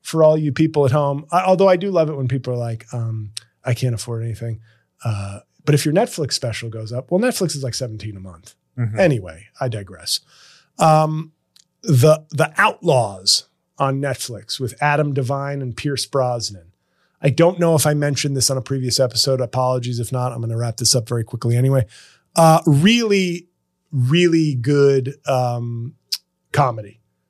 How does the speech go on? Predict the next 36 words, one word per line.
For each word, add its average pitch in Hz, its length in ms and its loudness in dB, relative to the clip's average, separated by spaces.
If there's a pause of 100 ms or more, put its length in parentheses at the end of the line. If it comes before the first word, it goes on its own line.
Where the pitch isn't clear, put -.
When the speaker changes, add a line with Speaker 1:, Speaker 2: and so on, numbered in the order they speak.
(120)
Speaker 1:
start - 360 4
to 151 60 -2
finish. 139 300 -4
And 160 180 -2
that's 190 260 0
the 190 100 -2
thing 160 440 2
I 143 80 0
will 139 100 -4
say 151 180 2
about 139 260 0
both 139 180 -2
of 131 60 -4
those, 120 100 -4
'cause 127 140 -6
we 127 80 -4
talked 156 240 2
about 143 360 2
nice 147 400 2
comedy 123 640 -8 (320)
last 139 440 2
week. 110 260 -2 (500)
The 143 120 4
thing 196 300 2
I 196 80 2
liked 170 260 6
about 147 180 2
The 135 140 -4
Outlaws 214 720 0 (360)
and 208 440 0 (300)
Theater 208 320 2
Camp, 110 400 -8 (1400)
funny 196 380 2
to 185 140 -2
the 160 200 0
end. 95 360 -8